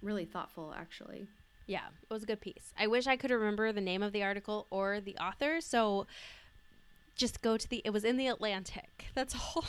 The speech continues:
Speaker 2: <laughs> that's all I can say. I'm so sorry. I, I meant to look that up,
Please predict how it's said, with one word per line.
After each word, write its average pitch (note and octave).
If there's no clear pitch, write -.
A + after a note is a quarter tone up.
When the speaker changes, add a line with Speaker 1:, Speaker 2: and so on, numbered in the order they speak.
Speaker 2:
<laughs> -
that's -
all F#4+
I F4+
can E4+
say. C4+
I'm A#3
so A#3+
sorry. F#3+
I, -
I G3
meant G#3
to A3
look F#3
that E3+
up, -